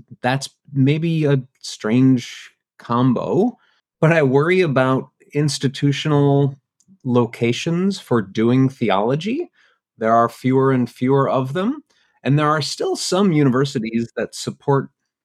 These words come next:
theology, but I did feel like I need to think about what does it mean to, it's a kind of contextual theology. What does it mean to do theology in this context? Do it faithfully, but do it in such a way that it could be legible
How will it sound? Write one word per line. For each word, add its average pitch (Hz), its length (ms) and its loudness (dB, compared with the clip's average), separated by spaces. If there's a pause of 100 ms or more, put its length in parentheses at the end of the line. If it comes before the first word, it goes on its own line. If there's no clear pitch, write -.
theology, 123 840 -2 (600)
but 165 80 0
I 165 80 4
did 247 300 -2
feel 226 220 -2
like - 200 -2
I 160 100 2
need 202 160 2
to 170 80 0
think 202 280 -2
about 135 320 2
what 135 340 -4
does 208 140 -2
it 127 120 -2
mean 147 680 2
to, 120 240 -2 (540)
it's 139 220 -4
a 151 40 -4
kind 214 200 0
of - 80 -4
contextual 143 600 -4
theology. 226 520 -6
What 120 100 -2
does 175 120 0
it 180 80 2
mean 143 160 2
to 135 60 4
do 127 200 0
theology 120 480 0
in 117 220 0
this 139 200 -2
context? 143 640 -4 (480)
Do 294 100 -2
it 277 120 -4
faithfully, 160 480 0
but 147 160 0
do 208 100 2
it 202 60 2
in 190 40 -2
such 185 200 -4
a 165 60 -4
way 147 220 2
that 135 220 -2
it 143 160 -6
could 147 160 -2
be 139 220 2
legible 117 840 -2